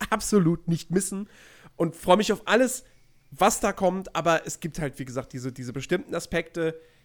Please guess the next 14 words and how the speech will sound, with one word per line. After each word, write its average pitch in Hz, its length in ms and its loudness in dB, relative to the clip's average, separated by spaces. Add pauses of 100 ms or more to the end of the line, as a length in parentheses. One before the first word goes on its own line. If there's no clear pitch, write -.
(120)
gerade 165 520 2 (280)
Technik, 180 600 -2
Bugs, 165 360 0
Bedienung, 147 600 -2 (420)
da 143 120 -4
müssen 156 520 2
sie 147 140 -4
sich 147 260 -10
einfach 143 280 -6 (140)
wirklich 139 360 -6
weiterentwickeln. 127 760 -8
Da 123 100 -6
gibt - 420 -8
es, - 260 -14